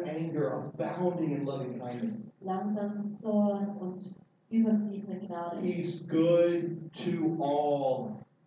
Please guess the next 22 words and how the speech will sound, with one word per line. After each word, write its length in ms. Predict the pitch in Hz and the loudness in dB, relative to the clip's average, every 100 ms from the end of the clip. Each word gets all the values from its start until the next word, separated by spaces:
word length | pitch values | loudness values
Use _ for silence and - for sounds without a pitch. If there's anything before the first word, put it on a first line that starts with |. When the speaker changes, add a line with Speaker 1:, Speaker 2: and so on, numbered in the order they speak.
| _ | _
Speaker 2:
Er 100 | 185 | -6
ist 220 | 196 - - | -4 -6 -4
gut 400 | 220 214 208 - | 0 0 -2 -8
zu 200 | - 214 - | -14 -14 -8
allen. 480 | 190 196 196 185 185 - _ _ _ - - | -4 -2 -2 -4 -8 -14 _ _ _ -14 -6
Speaker 1:
Let 200 | - - | -4 -2
his 120 | - | -2
name 400 | - - - 104 | 2 0 2 2
rest 180 | 107 - | 2 2
upon 340 | - - - - | -4 -10 -12 -12
you. 60 | - _ _ _ | -16 _ _ _
Speaker 2:
Lass 280 | 185 180 - | -12 -12 -8
seinen 520 | 202 185 190 208 202 | -4 -2 -2 -4 -4
Namen 320 | 196 185 185 - | -4 -4 -4 -6
auf 180 | 165 - 208 | -10 -10 0
dir 160 | 208 | 6
ruhen. 360 | 208 196 190 185 - - - | 6 6 0 -6 -8 -16 -8
Speaker 1:
Keep 440 | - 208 220 - - - - | 2 8 8 8 0 -8 0
the 120 | 185 | 2
Sabbath 640 | 185 - 202 202 202 - | 2 2 2 4 2 0
day 280 | 196 190 170 | 2 4 4
holy. 520 | 175 185 175 - - | 6 6 6 2 -2